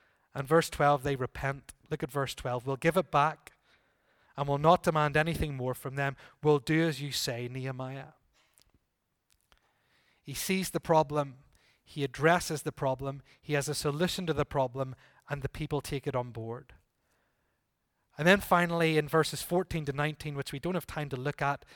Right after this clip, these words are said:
Nehemiah sets an example of how they're to, to love one another. He sets an example, uh, uh, that they're to follow of how they're meant to, to love one another within this community. And I love it. There's a list of things he does.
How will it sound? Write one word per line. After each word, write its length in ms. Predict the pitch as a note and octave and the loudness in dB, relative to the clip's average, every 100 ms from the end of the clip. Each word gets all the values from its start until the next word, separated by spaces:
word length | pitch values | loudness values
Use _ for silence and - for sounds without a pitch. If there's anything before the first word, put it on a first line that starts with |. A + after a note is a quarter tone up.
| - - | -20 -6
Nehemiah 500 | E3 F#3 E3+ D#3+ C3+ | -2 0 2 0 0
sets 460 | - E3+ E3 - | 0 0 0 -4
an 60 | D#3 | -6
example 580 | C3+ C3 C3 C3 C#3 - - - | -2 -2 -2 -4 -8 -8 -14 -8
of 140 | C3+ | -8
how 280 | - D3+ C#3+ | 0 0 2
they're 260 | C#3+ C#3 | 0 -4
to, 260 | B2 C#3+ C3 | -4 -6 -6
to 160 | - B2+ | -6 -8
love 340 | A#2+ B2+ A#2 | -2 -2 -2
one 160 | C#3 C#3 | -6 -6
another. 500 | C#3 C3+ C#3+ C3+ _ _ _ _ _ _ _ _ _ _ _ _ _ _ _ _ _ - | -8 -8 -10 -14 _ _ _ _ _ _ _ _ _ _ _ _ _ _ _ _ _ -12
He 80 | D#3 | -6
sets 380 | - F#3+ F#3+ F3 | 0 2 2 -2
an 60 | |
example, 840 | D#3 B2+ C#3+ E3+ E3 F3 D#3 - - | -4 0 2 2 0 0 0 0 -2
uh, 140 | C3+ - | -4 -2
uh, 80 | D3 | -4
that 160 | D3 | -2
they're 100 | D#3 | -2
to 80 | C3 | -4
follow 520 | - - E3+ F3 E3 | -6 -6 -2 2 2
of 100 | D3 | 0
how 340 | - F3+ F#3+ F#3+ | -4 4 4 6
they're 140 | F3 | 4
meant 240 | E3 D#3+ | 0 -4
to, 160 | - D3+ - - | -2 -4 -4 -12
to 120 | - | -6
love 340 | C#3+ D#3+ F3 D#3+ | 0 2 2 2
one 140 | D#3+ | 0
another 280 | D#3 D3+ D3+ | 0 0 0
within 280 | C#3 D3 C#3 | -2 -4 -6
this 180 | C#3 | -10
community. 400 | - C3 C3 C#3 | -12 -12 -8 -6
And 80 | D3+ | -2
I 120 | F#3+ | 0
love 200 | E3 D#3 | 2 2
it. 80 | F#3 | 2
There's 160 | E3+ D#3+ | 0 -2
a 60 | |
list 320 | D#3+ G#3 - G3 | 2 2 0 -6
of 80 | |
things 260 | - E3+ D3+ | -2 -4 -4
he 80 | D3 | -8
does. 560 | B2 B2+ C#3 D3 - | -6 -6 -8 -14 -20